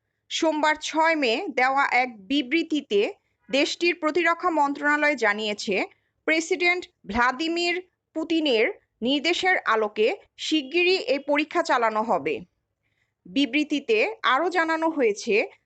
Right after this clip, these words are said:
সাউদার্ন মিলিটারি ডিস্ট্রিক্টের ক্ষেপণাস্ত্র বাহিনী এই মহড়ায়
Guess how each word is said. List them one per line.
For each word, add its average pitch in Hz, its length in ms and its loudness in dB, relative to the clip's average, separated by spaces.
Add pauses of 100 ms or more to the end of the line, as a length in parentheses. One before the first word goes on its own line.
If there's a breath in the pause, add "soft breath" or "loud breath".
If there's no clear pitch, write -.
সাউদার্ন 330 600 0
মিলিটারি 320 600 0
ডিস্ট্রিক্টের 294 920 -2 (260 loud breath)
ক্ষেপণাস্ত্র 349 680 0
বাহিনী 269 640 -2
এই 285 120 0
মহড়ায় 302 520 2